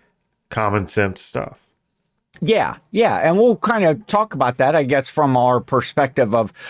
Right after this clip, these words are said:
Speaker 2: what we were gonna talk about if it was a, a policy that affected us. But eBay did put out kind of a,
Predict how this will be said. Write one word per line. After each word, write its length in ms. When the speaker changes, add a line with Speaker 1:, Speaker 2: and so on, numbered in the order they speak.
Speaker 2:
what 220
we 120
were 120
gonna 260
talk 300
about 240
if 140
it 80
was 280
a, 200
a 160
policy 560
that 160
affected 480
us. 240
But 280
eBay 440
did 260
put 280
out 380
kind 240
of 120
a, 280